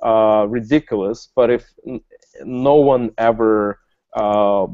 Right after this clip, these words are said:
goes to court and tries to either fine or some kind of, like, uh, tries to stop you from sharing those photos,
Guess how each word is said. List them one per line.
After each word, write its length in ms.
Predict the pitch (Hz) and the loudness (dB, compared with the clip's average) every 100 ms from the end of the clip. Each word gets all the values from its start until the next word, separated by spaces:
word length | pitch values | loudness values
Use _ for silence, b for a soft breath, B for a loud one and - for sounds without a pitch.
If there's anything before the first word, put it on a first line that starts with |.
| 123 117 | -10 0
goes 300 | 143 127 - | 2 2 -2
to 120 | 117 | -10
court 500 | - 170 135 120 123 | -2 2 4 4 0
and 180 | 117 - | -6 -4
tries 360 | 123 117 - | -2 -2 -4
to 260 | - 120 110 | -10 -6 -4
either 260 | 104 101 98 | -4 -6 -8
fine 560 | - 139 135 135 131 | -6 -4 -2 -2 -4
or 240 | 113 107 104 | -6 -6 -8
some 200 | - 101 | -10 -14
kind 160 | 104 | -10
of, 40 | 98 | -6
like, 200 | 95 - - | -8 -8 -10
uh, 140 | 107 | -8
tries 260 | 92 113 104 | -6 -6 -6
to 100 | 120 | -8
stop 400 | - 131 127 - | -8 -2 -2 -2
you 140 | 127 113 | -4 -4
from 240 | - 107 | -4 -8
sharing 400 | - 147 160 156 | -4 0 2 2
those 200 | 156 156 | -2 -2
photos, 520 | - 170 185 208 - | 0 0 0 -4 -10